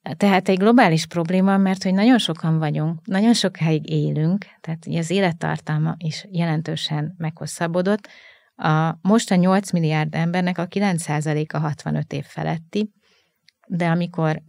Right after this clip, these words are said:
kétezer-ötvenben tíz milliárdan leszünk, akkor huszonegy százaléka lesz, minden ötödik ember hatvanöt év feletti lesz, hatvanöt év feletti,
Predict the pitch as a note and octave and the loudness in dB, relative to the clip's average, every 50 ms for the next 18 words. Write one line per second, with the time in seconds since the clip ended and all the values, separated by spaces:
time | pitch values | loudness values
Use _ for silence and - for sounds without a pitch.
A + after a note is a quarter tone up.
0 | - _ _ _ _ - - G3 G3 - G3+ F3+ F#3 D#3+ D#3+ D#3 D3+ - D#3+ E3 | -20 _ _ _ _ -4 -4 -2 0 0 -2 0 0 0 0 0 -2 -4 -2 -2
1 | D#3+ D#3+ D#3 D3+ D#3 D3+ D3+ D3+ D3+ - - _ - E3 D#3+ D#3 E3 E3 D#3 D#3 | 0 0 0 -2 -2 -2 -2 -4 -4 -6 -8 _ -6 -4 -4 -2 0 0 0 0
2 | D3 D3 C#3+ D3 D#3 D3 D3+ D#3+ E3+ F3+ - - A3 G#3+ G3+ - - F3+ F3 - | 0 -2 -4 -4 -6 -4 -4 -4 -4 -4 -4 -2 -2 -4 -2 -4 -8 -8 -4 -4
3 | F3+ F3+ E3 G#3 G3+ - - E3 D#3+ D#3+ D#3+ D#3 E3 E3 - - - D#3+ D3+ D3+ | -4 -2 -2 -4 -4 -4 -2 -2 -2 -2 -2 -4 -4 -4 -8 -10 -6 -4 -4 -4
4 | D3 D#3 D3+ D3 D3 D3 - - - D#3 D3+ D#3 D#3+ D#3+ E3 - F#3+ F#3 G3 F3+ | -4 -4 -4 -6 -6 -8 -10 -8 -8 -6 -4 -4 -4 -4 -6 -4 -2 -2 0 -2
5 | D#3 - E3+ F3 F3 - E3 D#3 D3+ - D#3 D3+ D3+ D3 D3+ D3+ C#3+ D#3+ D#3 D#3+ | -2 -4 -4 -6 -6 -6 -8 -8 -6 -6 -4 -4 -4 -4 -4 -6 -6 -6 -8 -8
6 | E3 - D#3 D#3 D#3 D#3 - - D3 - - - D#3 D3+ D3+ D3 D3+ _ - D#3 | -8 -6 -6 -6 -6 -6 -8 -10 -14 -14 -12 -12 -10 -10 -8 -10 -12 _ -14 -10
7 | D3+ D#3+ F3+ G3+ G3 - _ _ _ _ - - E3+ E3 E3 - D3 D3 - - | -8 -6 -6 -8 -8 -12 _ _ _ _ -16 -12 -12 -12 -10 -8 -10 -10 -10 -12
8 | D3 C#3+ - - G3 G#3 A3 G#3+ _ - A3 G#3+ G#3 | -14 -12 -8 -6 -4 -4 -4 -6 _ -10 -10 -10 -10